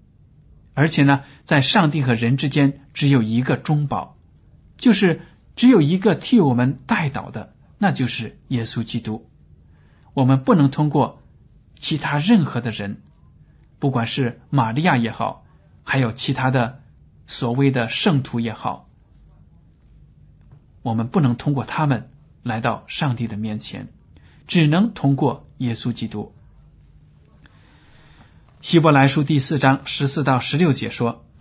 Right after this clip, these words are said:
，“我们既然有一位已经升入高天尊荣的大祭司，就是上帝的儿子耶稣，便当持定所承认的道。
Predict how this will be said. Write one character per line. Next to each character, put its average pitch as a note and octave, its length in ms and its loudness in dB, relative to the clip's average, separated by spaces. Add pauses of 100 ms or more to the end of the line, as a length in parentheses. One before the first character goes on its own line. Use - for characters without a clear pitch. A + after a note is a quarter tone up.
(140)
，“我 D3+ 120 4
们 D#3 180 4
既 G3 180 4
然 D#3 240 4
有 B2+ 120 2
一 C3 140 2
位 D#3 160 4
已 B2 140 0
经 C#3 180 2
升 F3+ 220 0
入 D3 180 -2
高 D3 260 -4
天 C#3 280 2
尊 G#3 240 4
荣 C#3 180 0
的 B2+ 80 -2
大 C3 220 -6
祭 B2+ 160 -4
司， C3 320 -6 (360)
就 A3 160 4
是 G3 140 2
上 G3+ 300 2
帝 F#3 100 2
的 C3+ 100 2
儿 B2+ 300 -2
子 B2+ 380 -6
耶 C#3 220 -2
稣， D3 320 -4 (480)
便 C#3+ 200 4
当 D3 240 2
持 - 300 -6
定 E3 300 0
所 B2 240 -4
承 - 280 -6
认 A#2+ 160 0
的 G#2+ 80 -8
道。 A#2+ 320 -4